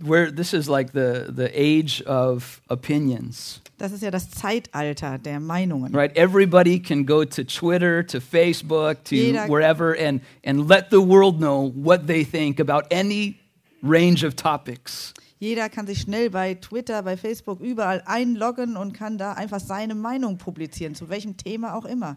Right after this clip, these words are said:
Speaker 1: Right? If you type into YouTube, you know, "Who is Jesus?"
Speaker 2: Wenn du bei YouTube eintippst, „Wer ist Jesus?“
Speaker 1: You're gonna find atheists, you're gonna find, uh, you know,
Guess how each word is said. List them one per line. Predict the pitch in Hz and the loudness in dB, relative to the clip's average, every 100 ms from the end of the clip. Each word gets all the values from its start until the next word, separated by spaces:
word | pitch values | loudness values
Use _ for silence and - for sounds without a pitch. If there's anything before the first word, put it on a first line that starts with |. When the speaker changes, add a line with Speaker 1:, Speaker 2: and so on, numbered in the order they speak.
| - | 4
Speaker 1:
Right? | 160 175 | 4 4
If | 170 165 | 0 -2
you | 185 175 | 0 0
type | 180 170 170 180 | 2 4 4 0
into | 175 165 165 156 | 0 -2 -2 -2
YouTube, | 147 170 165 180 160 160 147 | 0 0 0 0 2 2 0
you | 139 | 2
know, | 127 120 | 2 2
"Who | 165 175 | 4 4
is | 151 | 4
Jesus?" | 131 160 147 127 113 - - - | -2 -2 -2 -4 -8 -12 -16 -12
Speaker 2:
Wenn | 208 | -10
du | |
bei | 208 | -6
YouTube | 202 208 - 285 277 | -6 -6 -2 -4 -2
eintippst, | 170 190 190 190 180 - | -4 -4 -2 -6 -6 -6
„Wer | 196 220 | -4 -4
ist | 202 185 | -6 -8
Jesus?“ | 226 262 185 139 - | -6 -6 -6 -10 -2
Speaker 1:
You're | 170 | 0
gonna | 185 156 | 2 0
find | - 151 151 151 143 | 0 0 2 0 0
atheists, | 151 185 180 190 175 170 - - | 2 2 2 2 6 6 2 -4
you're | 160 160 | -2 0
gonna | 160 143 | 0 0
find, | - 147 147 147 143 135 | 0 2 2 2 0 0
uh, | 147 131 127 120 | 0 2 0 -2
you | 135 131 | -2 -2
know, | 120 120 123 | 0 -2 -4